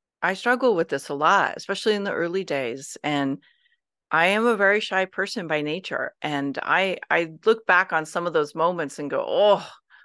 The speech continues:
what I didn't know," right? And I, I guess before we move on, I, as you're talking, I just got so curious.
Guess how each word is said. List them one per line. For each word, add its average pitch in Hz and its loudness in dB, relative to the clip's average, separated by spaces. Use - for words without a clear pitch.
what 180 2
I 170 4
didn't 165 -4
know," 143 -2
right? 147 -2
And 151 -4
I, 262 0
I 262 -2
guess 320 -4
before 294 -2
we 330 0
move 226 -2
on, 175 0
I, 196 -10
as 202 -4
you're 233 2
talking, 226 -4
I 196 -2
just 190 -6
got 190 -8
so 214 -10
curious. 147 -2